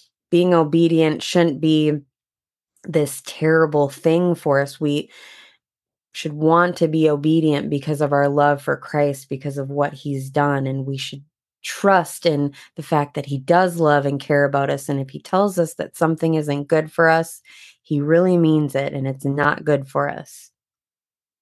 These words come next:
And then another way is doubt and unbelief.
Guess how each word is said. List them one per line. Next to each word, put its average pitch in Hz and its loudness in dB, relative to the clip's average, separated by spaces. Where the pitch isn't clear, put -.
And 165 0
then 156 2
another 160 4
way 170 4
is 156 0
doubt 151 0
and 160 -2
unbelief. 160 -4